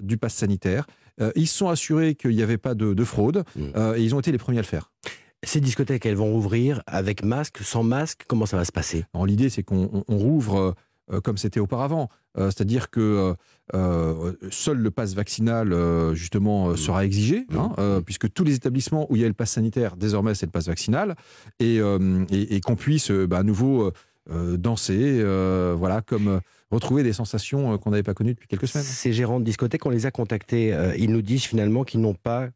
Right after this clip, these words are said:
Speaker 2: pu constituer leur dossier de, de soutien financier. Euh, ils,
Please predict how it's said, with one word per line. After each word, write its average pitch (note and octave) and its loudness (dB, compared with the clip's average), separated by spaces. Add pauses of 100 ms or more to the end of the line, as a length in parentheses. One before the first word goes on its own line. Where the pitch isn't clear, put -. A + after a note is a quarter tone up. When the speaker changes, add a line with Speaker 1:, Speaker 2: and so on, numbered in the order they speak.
(160)
Speaker 2:
pu C#3 2
constituer A2+ 0
leur A#2+ 2
dossier G#2 0
de, G2 0
de F#2 -2
soutien A2 -2
financier. A2 0 (340)
Euh, E2+ 0 (880)
ils, G2 0